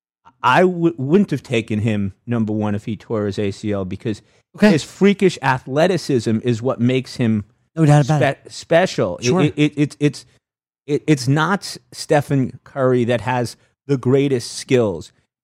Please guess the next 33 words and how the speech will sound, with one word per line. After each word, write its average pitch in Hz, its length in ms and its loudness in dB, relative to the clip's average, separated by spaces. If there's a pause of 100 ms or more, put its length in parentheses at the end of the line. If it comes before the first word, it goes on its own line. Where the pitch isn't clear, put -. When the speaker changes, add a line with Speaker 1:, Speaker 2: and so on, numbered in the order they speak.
Speaker 1:
I 127 60 -4
mean, 139 180 4
he 156 120 2
has 139 220 0
unique 147 380 -2
skills 143 440 -2
for 123 160 -4
a 117 60 -2
player 139 480 -2
of 117 100 -6
his 117 220 -10
size. 139 680 -6 (800)
But - 300 0 (420)
the 131 160 -6
cuts - 680 -6
and 139 180 0
the 127 140 0
athleticism, 120 1080 -2 (420)
and 127 220 -2
if 143 180 0
he 147 140 0
loses 156 540 0
that 135 340 -2 (100)
a 120 180 2
shade, 123 920 -2 (760)
you 135 140 4
know, 127 360 4
that's 127 480 -4
really 127 300 2
the 104 140 -4
question 135 640 -4
on 85 200 -10
him. 82 360 -16